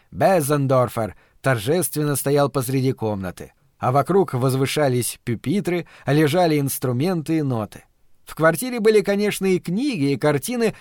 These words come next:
но царила музыка. П вошел, слегка поклонился и с протянутой для пожатия рукой рассеянно направился к антикварным напольным часам.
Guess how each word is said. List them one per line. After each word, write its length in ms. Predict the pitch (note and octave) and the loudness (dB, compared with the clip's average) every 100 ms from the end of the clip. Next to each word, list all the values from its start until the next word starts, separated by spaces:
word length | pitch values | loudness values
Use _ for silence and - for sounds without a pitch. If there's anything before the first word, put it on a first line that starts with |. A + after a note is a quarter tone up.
| - - _ - | -14 -20 _ -6
но 140 | A2+ | -4
царила 460 | B2 A#2+ B2+ C#3+ D#3+ | -2 -2 0 2 2
музыка. 520 | G3 A#3 C3 - A#2 _ _ _ _ _ | 0 -2 -4 -6 -16 _ _ _ _ _
П 200 | - A#3 | 0 2
вошел, 440 | A3+ G3+ D#3+ D#3 D3+ | 2 2 2 2 2
слегка 380 | D#3 C#3+ E3 | 0 0 0
поклонился 800 | C3+ C3 C3 A#2+ C3+ A#3+ A3 A3 G3+ _ | 0 -2 -2 -2 -2 -2 -2 -4 -6 _
и 60 | C#3 | -8
с 80 | C3 | -2
протянутой 640 | C#3 C3 F#3+ F#3 D#3 D#3+ | -2 0 -2 -2 0 0
для 140 | C#3 | 0
пожатия 500 | C3+ C#3+ C#3 C3 B2+ | 2 0 0 0 0
рукой 380 | A#2+ A2 F#3 G3 - - | -2 0 0 -2 -6 -2
рассеянно 640 | C3+ D#3+ D3 - A#3+ G#3 | 2 2 2 -2 0 2
направился 640 | F3 E3 F3 G3+ F#3 D#3+ F3 | 4 2 4 2 2 2 2
к 80 | F3+ | 2
антикварным 760 | F3 F#3 F3+ F#3+ E3+ D3+ D3+ | 2 0 2 4 4 4 2
напольным 560 | D3+ C3+ D3+ D3 C#3+ C#3 | 2 4 4 4 2 -2
часам. 520 | C#3+ C3 - B2+ A#2+ | -2 -2 0 0 -2